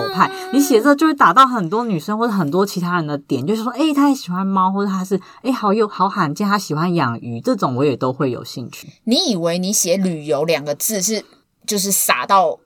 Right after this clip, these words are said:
Speaker 2: 所有的人，但其实你要把你的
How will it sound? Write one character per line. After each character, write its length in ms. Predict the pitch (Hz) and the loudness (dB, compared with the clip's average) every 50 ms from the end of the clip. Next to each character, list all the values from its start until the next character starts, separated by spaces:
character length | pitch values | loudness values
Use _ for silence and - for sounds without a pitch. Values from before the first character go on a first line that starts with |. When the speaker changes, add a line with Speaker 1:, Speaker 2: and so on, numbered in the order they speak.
| _ | _
Speaker 2:
所 400 | - 190 - - - 196 185 190 | -12 -10 -8 -4 -2 2 4 4
有 100 | 180 151 | 2 2
的 100 | 127 131 | 0 -6
人， 180 | 117 - - - - | -8 -10 -10 -4 0
但 140 | 359 349 285 | 0 0 2
其 200 | - - 185 180 | 0 -2 0 0
实 200 | - - 185 175 | 0 0 0 -2
你 180 | 170 160 143 156 | -6 -6 -4 -2
要 180 | 220 214 196 | 0 0 0
把 320 | 170 - 160 90 73 - - - _ - - | 0 -2 -6 -8 -8 -10 -14 -18 _ -12 -10
你 120 | 165 151 | -10 -8
的 380 | 127 160 143 131 127 110 73 | -2 -2 -2 -2 -2 -6 -8